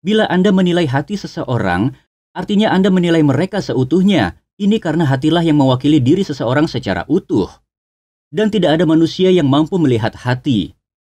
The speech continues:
Saya bisa menilai sebuah tindakan. Saya bisa mengatakan Anda berdusta. Saya bisa mengatakan Anda menipu. Saya bisa melihat Anda menyakiti seseorang. Saya bisa melihat Anda membunuh seseorang. Saya bisa melakukan semua itu.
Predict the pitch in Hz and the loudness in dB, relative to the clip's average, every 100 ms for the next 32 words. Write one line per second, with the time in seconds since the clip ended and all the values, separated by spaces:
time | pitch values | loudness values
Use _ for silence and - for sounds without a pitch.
0 | _ _ 180 185 160 165 180 165 139 151 | _ _ -4 0 0 0 0 2 2 2
1 | 151 135 131 - 139 175 139 87 - _ | 0 0 2 2 0 0 -4 -4 -8 _
2 | _ _ _ _ 220 220 196 208 190 175 | _ _ _ _ -2 0 2 0 0 -2
3 | 170 202 - 160 180 160 151 202 - 95 | -4 -4 -2 -2 0 0 0 -2 -4 -10
4 | - _ _ _ _ _ _ _ - 202 | -10 _ _ _ _ _ _ _ -6 -2
5 | 185 214 202 175 165 190 185 - 104 101 | 0 0 0 0 -2 -4 -4 -2 -2 0
6 | 110 135 196 170 101 - 202 185 202 185 | 2 2 0 0 -2 -2 -2 0 2 2
7 | 175 185 170 196 180 165 170 180 156 165 | 2 0 0 0 0 -2 -2 -4 -2 0
8 | 196 160 101 - _ _ - 226 190 196 | 0 0 -2 -4 _ _ -4 -2 0 2
9 | 180 175 165 185 190 139 175 185 156 143 | 2 2 0 0 2 4 2 2 -2 -2
10 | 160 135 127 147 143 143 139 131 180 202 | 0 0 0 0 0 2 2 0 -2 -2
11 | 196 139 120 101 95 | -2 0 0 0 -4